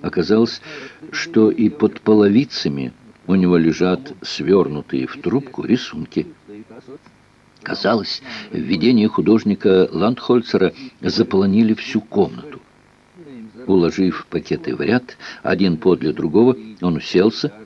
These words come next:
точно и не собирался их развертывать.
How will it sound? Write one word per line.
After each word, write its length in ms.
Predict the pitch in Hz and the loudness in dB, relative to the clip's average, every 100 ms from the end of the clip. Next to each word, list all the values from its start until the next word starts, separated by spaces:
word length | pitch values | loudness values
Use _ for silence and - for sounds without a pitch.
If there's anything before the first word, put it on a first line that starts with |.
| - - - | -20 -20 -2
точно 460 | 92 80 - 80 | 0 0 -2 -4
и 180 | 76 - | -4 -2
не 140 | 85 71 | -4 -4
собирался 500 | 78 69 71 - - | -8 -6 -6 -6 -8
их 100 | - | -10
развертывать. 580 | - - - - 90 | -14 -12 -12 -6 -6